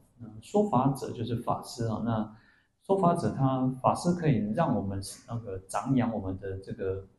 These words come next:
出生，我们的法身慧命哦。那我们讲说父母生我们这个身体，这个肉身、色身，那父-，那个师父呢，会生长我们的法身慧命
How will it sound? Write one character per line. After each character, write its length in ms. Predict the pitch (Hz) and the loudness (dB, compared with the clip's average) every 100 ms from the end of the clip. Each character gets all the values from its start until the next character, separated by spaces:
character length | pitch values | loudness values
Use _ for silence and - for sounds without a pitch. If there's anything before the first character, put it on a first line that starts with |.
| _ | _
出 200 | - 139 | 2 4
生， 260 | 135 135 123 | 4 2 0
我 60 | |
们 120 | 98 98 | 0 -2
的 80 | |
法 320 | 92 - 107 - | -4 -4 -4 -4
身 360 | - 120 117 - | -4 0 0 0
慧 180 | 147 - | 2 4
命 380 | 120 120 101 | 4 4 4
哦。 140 | - - _ _ | -2 -12 _ _
那 100 | 104 101 - _ _ _ _ | -10 -10 -16 _ _ _ _
我 60 | - | -2
们 100 | 117 | 0
讲 180 | 110 107 | 2 2
说 520 | 104 123 120 123 120 - _ _ | 4 6 6 6 2 -8 _ _
父 200 | - 180 | 4 6
母 160 | 101 98 | 6 4
生 320 | - 120 120 | 0 2 4
我 80 | 101 | 4
们 160 | 92 | 2
这 80 | 95 | -2
个 140 | - 101 | 0 -2
身 420 | - - 110 110 | 0 2 2 2
体， 260 | - - - _ _ | -4 -12 -14 _ _
这 100 | - | -8
个 120 | 107 | -4
肉 280 | 107 135 120 | 4 6 6
身、 360 | - - 101 104 | 4 -4 -4 -4
色 340 | - - 104 | 0 4 4
身， 380 | 92 - 107 98 - _ _ | 0 -6 -6 -6 -10 _ _
那 120 | 143 | 6
父-， 320 | 147 - - - - | 6 6 0 0 -2
那 140 | 160 | 2
个 320 | 135 110 104 107 | 4 4 2 -2
师 300 | - 156 160 | -6 -2 -2
父 240 | 165 143 | 2 2
呢， 120 | 107 | 2
会 140 | 107 135 | 2 2
生 580 | 123 - - - 120 123 | 0 -6 -18 0 2 2
长 240 | 101 104 | 0 -4
我 60 | 98 | -4
们 180 | 92 | -6
的 80 | 92 | -8
法 280 | - - 92 | -6 -4 -4
身 300 | - 110 104 107 | -4 -4 -2 -2
慧 200 | 117 107 | -2 0
命 260 | 107 101 | -2 -4